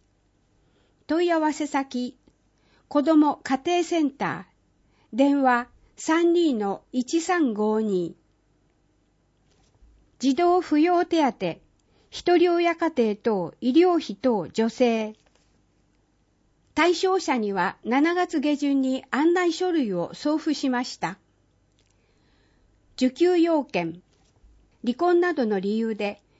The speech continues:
父または母と生計を同じくしていない十八歳に達する年度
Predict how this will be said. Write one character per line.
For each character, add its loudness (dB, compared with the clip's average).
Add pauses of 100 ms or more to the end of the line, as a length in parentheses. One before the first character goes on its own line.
父 0
ま 0
た 2
は -2
母 -4
と -6
生 -2
計 -2
を -2
同 0
じ -4
く -6
し -14
て 0
い 0
な -2
い -8 (380)
十 2
八 0
歳 -4
に -2
達 -2
す -4
る -2
年 2
度 2